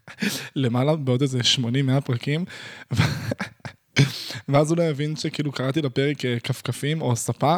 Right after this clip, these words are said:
ושם זה הפרק שדיברתי על פוליטיקה. <laughs> יואו, איזה נורא, אני חייב לעשות תוכן עניינים לפודקאסט, חייב, דחו-, מתישהו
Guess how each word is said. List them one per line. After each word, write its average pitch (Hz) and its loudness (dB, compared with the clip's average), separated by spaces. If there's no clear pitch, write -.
ושם 147 0
זה 147 4
הפרק 139 0
שדיברתי 131 -2
על 127 0
פוליטיקה. 123 -4
<laughs> - 0
יואו, 202 4
איזה 226 -4
נורא, 185 -2
אני 160 2
חייב 165 2
לעשות 196 -4
תוכן 170 -2
עניינים 139 -2
לפודקאסט, 127 -6
חייב, 123 -4
דחו-, 113 -12
מתישהו 143 -2